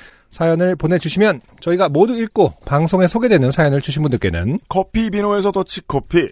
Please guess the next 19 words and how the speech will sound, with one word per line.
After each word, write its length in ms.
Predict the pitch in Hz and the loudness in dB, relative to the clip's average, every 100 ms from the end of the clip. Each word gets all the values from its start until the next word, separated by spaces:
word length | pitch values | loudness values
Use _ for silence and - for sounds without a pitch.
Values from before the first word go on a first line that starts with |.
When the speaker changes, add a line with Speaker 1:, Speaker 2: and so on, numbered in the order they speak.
| _ | _
Speaker 1:
주식회사 800 | - 151 - - 147 139 - 180 - | -6 -6 -6 0 2 4 2 0 0
빅그린에서 640 | 139 - 233 208 151 147 | -4 -2 2 4 4 2
빅그린 440 | 170 127 - 139 151 | -2 -6 -2 2 2
안티 320 | 101 107 - | 0 0 2
헤어로스 420 | 151 175 131 98 147 | 2 4 2 0 -2
샴푸를, 600 | 165 123 90 80 73 76 - | -2 -2 -2 -4 -6 -12 -16
Speaker 2:
티엔에스에서 800 | - 247 254 240 - 208 190 165 | -8 -2 0 0 0 -4 -2 0
요즘 320 | 135 233 254 | 2 2 -2
치약을, 460 | 226 240 196 120 65 - | -4 -4 -2 -6 -10 -12
Speaker 1:
정치발전소에서 880 | - 147 180 185 185 170 143 95 95 | -6 -4 0 0 0 -2 -2 -2 -2
마키아벨리의 680 | 117 127 - 165 143 113 92 | -2 -2 2 2 4 2 2
편지 280 | - 85 110 | -2 -2 -2
삼 240 | 156 170 | -2 -2
개월권을, 420 | 160 117 78 73 71 - | 0 -2 -2 -8 -12 -14
Speaker 2:
꾸루꾸루에서 680 | - 143 143 131 123 117 190 | -6 -4 -2 0 0 2 0
꾸루꾸루 500 | 190 165 147 127 101 | 2 0 0 0 0
요파시 500 | 92 147 180 165 170 151 | 0 2 2 2 0 0
선물 420 | 165 170 175 120 | 0 0 0 2
에디션을 540 | 151 165 185 185 85 | 0 2 2 0 -4